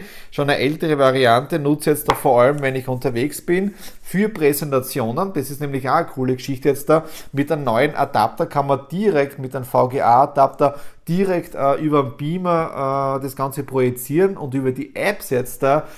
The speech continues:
äh, von Microsoft, sprich Excel, PowerPoint und Word, ist das wirklich ein spitzenmäßiges, äh, Arbeitsgerät geworden, ja. Aber schon in die Jahre gekommen, ist ein bisschen langsam, müsste ich erneuern, ja.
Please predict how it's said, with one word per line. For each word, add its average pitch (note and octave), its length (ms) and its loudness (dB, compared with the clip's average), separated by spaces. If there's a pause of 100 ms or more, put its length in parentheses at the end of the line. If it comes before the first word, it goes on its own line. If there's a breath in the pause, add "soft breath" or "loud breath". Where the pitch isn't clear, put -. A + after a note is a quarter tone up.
(260 loud breath)
äh, C3 360 4
von B2 480 2
Microsoft, E3 800 0
sprich - 500 -4
Excel, C3 360 -4
PowerPoint C3+ 880 0
und B2 340 -4
Word, A#2+ 340 4 (280 loud breath)
ist B2+ 180 -6
das C3 220 2
wirklich D3 280 -4
ein B2+ 100 -2
spitzenmäßiges, B2+ 1200 -4
äh, - 20 -10
Arbeitsgerät A#2 920 -4
geworden, A2 260 -6
ja. A#2+ 160 -2 (320 loud breath)
Aber D3+ 320 2
schon E3 200 -4
in D3+ 80 -8
die D3+ 100 -4
Jahre C#3+ 320 0
gekommen, D3 640 0 (500 loud breath)
ist D3+ 160 -2
ein D#3 120 2
bisschen D3+ 240 0
langsam, C3 480 0
müsste C#3+ 260 -4
ich D3+ 140 -2
erneuern, B2 500 0
ja. A#2+ 260 2